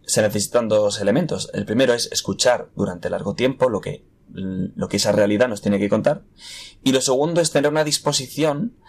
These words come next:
a cambiar tu hipótesis de partida. Esa disposición, am,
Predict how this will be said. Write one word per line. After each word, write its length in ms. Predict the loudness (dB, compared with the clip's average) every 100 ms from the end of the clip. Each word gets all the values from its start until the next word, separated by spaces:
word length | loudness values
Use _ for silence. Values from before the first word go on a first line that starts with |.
| -20 -2
a 140 | 0
cambiar 520 | 2 2 4 2 2 -8 _ _ _
tu 100 | 0
hipótesis 520 | 4 4 2 -2 0
de 80 | 0
partida. 560 | 2 -2 0 0 0 -6 _ _ -20 -20 -20 _
Esa 220 | 0 2 2
disposición, 920 | 0 -2 0 -2 0 0 0 -6 -12 _ _ -20 -20 -20 -20 _ _
am, 880 | 2 4 6 6 6 4 4 2 0